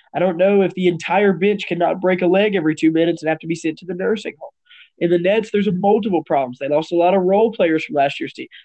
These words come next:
They did replace them with some seasoned vets, but those seasoned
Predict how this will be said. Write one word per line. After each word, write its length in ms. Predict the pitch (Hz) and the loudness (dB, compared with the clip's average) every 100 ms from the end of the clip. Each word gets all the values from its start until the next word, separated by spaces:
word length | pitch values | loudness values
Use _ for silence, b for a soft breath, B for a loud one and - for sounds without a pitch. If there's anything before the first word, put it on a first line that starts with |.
| - | -6
They 100 | 160 | -2
did 200 | 170 180 | 0 0
replace 440 | 214 208 208 240 | 0 0 -2 0
them 160 | 214 208 | 0 0
with 160 | 170 165 | 0 -2
some 160 | 160 | -6
seasoned 440 | 143 175 185 170 151 | -4 -2 0 -2 0
vets, 380 | 190 202 196 _ b - | 2 2 -2 _ b -8
but 80 | 156 | 0
those 220 | 180 180 | 0 0
seasoned 440 | 202 214 208 190 | -2 0 0 -2